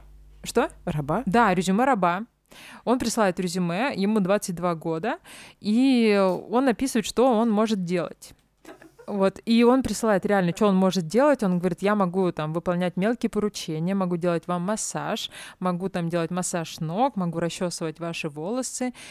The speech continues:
Speaker 1: и че-то там еще». Я пишу: «Я подумаю». А я очень деловую женщину включила.
Speaker 2: Ну,
Speaker 1: Говорю:
Speaker 2: сразу
Speaker 1: «А,
Speaker 2: ск-,
Speaker 1: спасибо
Speaker 2: ну,
Speaker 1: за
Speaker 2: скажи.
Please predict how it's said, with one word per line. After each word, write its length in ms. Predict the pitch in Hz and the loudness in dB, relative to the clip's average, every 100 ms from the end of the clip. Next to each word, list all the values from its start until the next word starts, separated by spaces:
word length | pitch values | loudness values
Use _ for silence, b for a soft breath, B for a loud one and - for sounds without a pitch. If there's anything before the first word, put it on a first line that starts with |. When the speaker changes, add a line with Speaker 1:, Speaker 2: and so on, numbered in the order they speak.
| B | B
Speaker 1:
и 60 | 165 | -10
че-то 260 | 202 202 | -6 -4
там 200 | 202 202 | -2 -2
еще». 360 | 214 - - 147 175 _ b b b b - | -2 -4 -6 -8 -12 _ b b b b -6
Я 160 | 175 | -4
пишу: 260 | 220 214 170 | -4 -6 -4
«Я 180 | 165 233 | -2 0
подумаю». 340 | 233 190 165 | 0 0 -2
А 40 | 160 | 2
я 100 | 214 | 4
очень 400 | 240 226 208 185 | 4 2 0 0
деловую 560 | 170 165 160 165 151 | 0 -2 -2 -4 -6
женщину 420 | 147 190 247 220 180 | -4 -6 -4 -4 -6
включила. 360 | - 165 - | -6 -8 -2
Speaker 2:
Ну, 60 | 165 165 | 0 2
Speaker 1:
Говорю: 60 | |
Speaker 2:
сразу 280 | 175 170 165 | 4 4 4
Speaker 1:
«А, 200 | 160 180 | 2 2
Speaker 2:
ск-, 40 | |
Speaker 1:
спасибо 460 | - 233 226 240 185 | 2 2 2 2 0
Speaker 2:
ну, 40 | 180 | 0
Speaker 1:
за 600 | 170 170 165 165 160 - | 0 0 0 0 -2 -6
Speaker 2:
скажи. 160 | - | -10